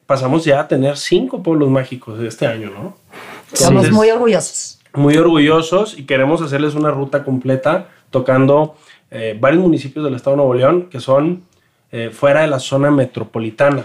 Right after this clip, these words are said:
Speaker 1: Pero yo quisiera invitar a la licenciada a que les dé una recomendación de qué hacer así rápido cuando estén en Monterrey.
Speaker 2: A ver, una, un, antes que eso, eh, vamos a recordar un poco las reglas, ¿no? El chiste son, eh, bueno, es un viaje en carretera, entonces es súper válido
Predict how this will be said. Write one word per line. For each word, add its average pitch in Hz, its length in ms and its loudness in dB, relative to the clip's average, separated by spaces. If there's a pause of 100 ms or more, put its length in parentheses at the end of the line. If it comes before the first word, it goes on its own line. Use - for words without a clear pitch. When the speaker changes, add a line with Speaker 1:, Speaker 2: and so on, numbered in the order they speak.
(140)
Speaker 1:
Pero 131 140 -2
yo 131 100 0
quisiera 165 260 0
invitar 147 320 2
a 156 120 2
la 156 80 0
licenciada 143 680 0 (280)
a 123 100 -12
que 123 120 -8
les 123 100 -4
dé 131 80 0
una 143 100 2
recomendación 135 680 -2
de 156 100 -4
qué - 100 -6
hacer 143 280 0
así 147 240 -4
rápido 151 640 -2 (160)
cuando 131 180 -2
estén 127 160 -2
en 139 60 4
Monterrey. 131 440 -2 (220)
Speaker 2:
A 143 80 0
ver, 127 180 2
una, 180 320 4
un, 151 140 4
antes 175 260 0
que 113 160 2
eso, 180 360 0
eh, 139 180 -2 (100)
vamos 175 280 0
a - 40 -2
recordar 151 360 0
un 160 80 2
poco 165 260 -2
las 135 160 2
reglas, 107 500 -4
¿no? 175 280 0
El 131 140 0
chiste 208 380 0
son, 196 400 0 (120)
eh, 123 340 4
bueno, 147 140 2
es 147 100 -2
un 160 140 2
viaje 151 260 0
en 127 80 2
carretera, 180 580 0 (520)
entonces 156 560 0
es 160 260 0
súper 165 380 0
válido 196 520 2